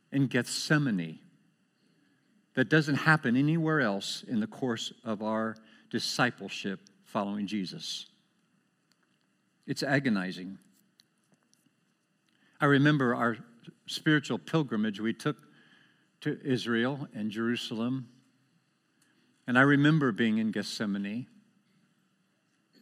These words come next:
And my meditation broke into weeping because I thought of those occasions when a sermon wasn't well prepared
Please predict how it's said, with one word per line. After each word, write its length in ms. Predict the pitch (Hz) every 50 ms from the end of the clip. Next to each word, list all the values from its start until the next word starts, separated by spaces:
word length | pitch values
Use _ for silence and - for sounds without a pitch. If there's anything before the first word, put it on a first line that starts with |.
| _ _ - - - - - - - - _ _ _ _ _ -
And 160 | 120 117 120
my 140 | 120 120 123
meditation 1000 | 127 131 147 170 160 135 - - 160 160 151 - - 131 120 110 113 135 - 113
broke 320 | 107 123 127 127 120 - -
into 440 | 123 120 120 117 - - 117 107
weeping 560 | 104 120 127 120 - - 98 87 82 92 95 - - _ _ _ _ _ _ _ _ _ _ _ _ _ _ _ _ _ _ _ _ _ _ _ _ _ _ _ _ _ _ _ _ _ _ _ _ _ _ _ _
because 300 | 117 - - 139 131 -
I 120 | 151 131
thought 320 | - - 143 143 147 147 143
of 100 | 135 120
those 220 | 123 127 113 101
occasions 800 | 123 107 - - - 143 139 131 120 110 117 101 101 104 - -
when 460 | 107 107 113 113 110 110 113 110 - - - _ _ _ _ _ _ _ _ _ _ _ _ _ _ _ _ _ _ _ _ _ _ _ _ _ _ _ _ _ _ _ _ _ _ _
a 80 | 120
sermon 460 | - - - - 143 139 135 131 120
wasn't 280 | 117 131 120 104 113 113
well 180 | 110 117 110 107
prepared 760 | - 117 110 - - - 139 127 104 87 87 87 87 98